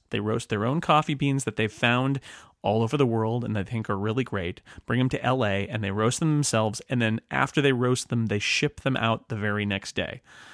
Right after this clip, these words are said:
So you're getting fresh roasted beans. It's gonna taste way better than the stale coffee you'd find in a grocery store or in most cafes. It's freshly roasted. It gets shipped out within a few days. It is in your mailbox.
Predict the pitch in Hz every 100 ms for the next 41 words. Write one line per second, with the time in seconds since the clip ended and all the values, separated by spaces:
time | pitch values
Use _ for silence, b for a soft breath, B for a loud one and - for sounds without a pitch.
0 | b - 113 113 120 104 95 - 123 139
1 | 147 143 - 123 123 120 120 120 - 110
2 | 104 107 110 110 131 131 120 113 104 101
3 | - 110 117 120 107 113 107 - 110 104
4 | 101 95 113 123 123 - 117 113 113 B
5 | B B 117 101 101 107 - - 117 -
6 | 98 92 95 - b b - - - -
7 | 135 - 127 120 117 - 110 - _ _
8 | _ _ - 110 117 113 - 131 117 110
9 | 117 113 107 - - 165 139 139 139 135
10 | 120 107 - - 143 143 131 117 113 110
11 | 110 90 73 - -